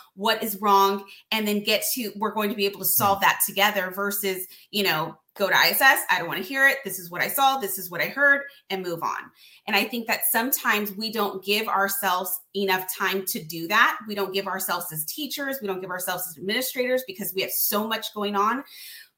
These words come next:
Speaker 1: But, um, we definitely get that time back later if we continue to build relationships and go along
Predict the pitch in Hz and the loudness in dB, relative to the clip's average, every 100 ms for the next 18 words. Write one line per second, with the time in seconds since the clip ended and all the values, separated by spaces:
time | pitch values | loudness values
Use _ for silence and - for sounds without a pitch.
0 | 226 208 175 - 214 202 202 202 165 220 | 4 6 6 4 4 4 0 -2 4 4
1 | - 262 233 208 202 202 170 - - 202 | 4 -6 -6 -2 -2 2 2 2 -2 0
2 | 196 190 175 170 190 220 233 185 170 170 | 2 2 2 0 -6 -4 -2 0 0 -2
3 | - _ 220 220 214 214 240 202 240 226 | -14 _ 2 2 2 -4 -4 -4 -2 -2
4 | 202 175 202 202 190 190 190 202 202 190 | -4 0 -2 0 -2 -2 -2 -2 -2 -2
5 | 190 185 185 190 185 180 175 175 | -4 -4 -2 -2 2 4 4 0